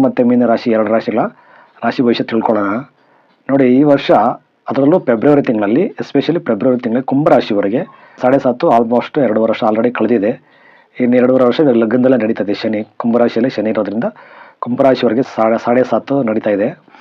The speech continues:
ಲಗ್ನದಲ್ಲೇ ಶನಿ ಇದೆ ಅಂದ್ರೆ ರಾಶಿ, ನಿಮ್ಮ ರಾಶಿ, ಕುಂಭ ರಾಶಿಯಲ್ಲಿ, ರಾಶಿಯಲ್ಲೇ ಶನಿ ಇದ್ದಾನೆ, almost ವರ್ಷ ಪೂರ್ತಿ ಇಲ್ಲೇ ಇರ್ತಾನೆ. ಆ, ಆ,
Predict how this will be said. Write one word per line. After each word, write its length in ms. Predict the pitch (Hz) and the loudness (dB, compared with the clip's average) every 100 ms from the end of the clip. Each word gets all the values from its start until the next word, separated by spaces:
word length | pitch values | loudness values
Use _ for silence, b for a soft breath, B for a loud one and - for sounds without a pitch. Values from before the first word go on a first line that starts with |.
| - | -6
ಲಗ್ನದಲ್ಲೇ 460 | 131 123 160 165 175 | -4 -2 0 4 2
ಶನಿ 180 | 147 127 | 2 2
ಇದೆ 100 | 117 | 2
ಅಂದ್ರೆ 300 | 117 202 - | 2 0 -2
ರಾಶಿ, 360 | 113 120 - 117 | 0 0 0 -2
ನಿಮ್ಮ 280 | 117 117 120 | 0 0 2
ರಾಶಿ, 380 | 113 113 127 | 2 2 0
ಕುಂಭ 240 | 113 113 113 | -2 -2 0
ರಾಶಿಯಲ್ಲಿ, 460 | 123 123 135 147 | 2 2 0 0
ರಾಶಿಯಲ್ಲೇ 400 | 175 101 110 120 | 2 0 0 -2
ಶನಿ 240 | 131 110 110 | -2 -2 -2
ಇದ್ದಾನೆ, 540 | 101 101 170 _ b b b b b b - | -4 -6 -8 _ b b b b b b -2
almost 520 | 139 143 147 185 170 151 | 2 2 2 4 4 4
ವರ್ಷ 140 | 135 | 2
ಪೂರ್ತಿ 300 | 139 139 135 | 0 0 2
ಇಲ್ಲೇ 140 | 117 | 2
ಇರ್ತಾನೆ. 480 | 120 - 104 120 - _ _ _ _ _ _ _ _ - | 2 0 -4 -4 -6 _ _ _ _ _ _ _ _ -4
ಆ, 80 | 147 147 147 147 147 151 - | 2 4 4 4 4 0 -4
ಆ, 320 | - 131 135 | -2 0 2